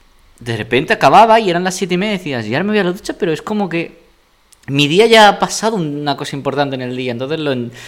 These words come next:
entiendo que lo harán por, por, por esto, por el hype que crea, lo mismo que la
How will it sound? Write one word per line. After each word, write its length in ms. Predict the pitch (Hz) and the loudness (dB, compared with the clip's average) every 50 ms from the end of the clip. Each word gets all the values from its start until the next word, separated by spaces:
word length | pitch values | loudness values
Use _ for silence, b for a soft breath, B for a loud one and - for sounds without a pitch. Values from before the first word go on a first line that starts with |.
| B B B | B B B
entiendo 400 | 143 143 143 170 185 185 208 196 | -6 -2 2 2 4 4 4 4
que 60 | 208 | 6
lo 80 | 196 170 | 6 6
harán 260 | 139 123 127 127 - | 6 6 4 2 -2
por, 360 | 165 147 123 110 101 - - | -2 0 0 0 -2 -6 -10
por, 180 | - - - - | -16 -20 -20 -20
por 220 | _ - - 85 | _ -14 -12 -10
esto, 240 | 82 - - - 85 | -10 -10 -12 -8 -6
por 100 | 95 90 | -6 -4
el 80 | 87 | -4
hype 160 | - - 85 - | -6 -6 -8 -6
que 160 | - 95 87 | -8 -8 -6
crea, 380 | - 95 90 85 85 98 110 | -4 -4 -2 -2 -2 -2 -4
lo 80 | 104 87 | -6 -6
mismo 280 | 87 87 87 95 101 92 | -8 -10 -10 -10 -10 -10
que 140 | 101 101 | -10 -10
la 380 | 92 92 90 87 85 87 90 92 | -8 -6 -6 -6 -6 -8 -10 -12